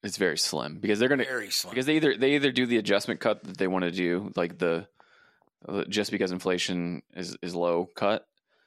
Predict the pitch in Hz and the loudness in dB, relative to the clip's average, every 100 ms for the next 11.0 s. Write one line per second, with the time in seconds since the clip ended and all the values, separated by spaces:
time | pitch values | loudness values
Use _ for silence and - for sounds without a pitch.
0 | _ _ _ - 123 - _ _ 104 117 | _ _ _ 0 0 -2 _ _ 0 0
1 | 117 107 90 113 110 95 104 98 92 90 | 2 0 2 2 2 0 0 0 0 -2
2 | - - _ - 104 98 101 90 104 90 | -6 -12 _ -4 -2 0 0 0 0 2
3 | 90 87 73 - - 82 85 - 156 147 | 2 0 -4 -10 -6 -2 -2 -4 -6 -4
4 | 139 131 - 139 127 113 117 131 - 123 | -4 -4 -4 -4 -2 0 0 0 0 0
5 | 120 131 - - 120 120 123 - 104 90 | 2 2 2 -4 0 2 2 4 2 2
6 | - 67 - - 85 87 101 104 82 98 | 0 -4 -4 -2 -2 0 0 0 2 2
7 | 87 - - 101 101 101 95 - 98 - | 0 -2 2 2 4 4 2 0 -4 0
8 | 80 - - - _ _ _ - - _ | -2 -2 -6 -6 _ _ _ -10 -10 _
9 | _ - - - - - 143 143 - 120 | _ -6 -6 -8 -8 -2 2 2 4 4
10 | 110 101 98 87 - 87 80 82 73 | 4 0 0 -2 -2 -2 0 -2 -4